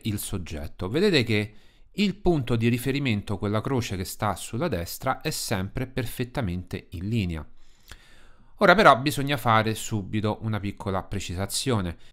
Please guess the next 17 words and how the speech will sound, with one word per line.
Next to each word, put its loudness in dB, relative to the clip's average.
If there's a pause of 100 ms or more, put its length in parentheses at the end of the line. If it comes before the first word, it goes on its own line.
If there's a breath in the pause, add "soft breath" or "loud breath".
(140)
Non 4
ho 4
a 2
disposizione 0
questa 0
linea 2
di -2
demarcazione -2
che -4
stava -2
qua -2
originariamente, -6
quindi 0
probabilmente 0
andrò -2
a -8
cancellarla. -4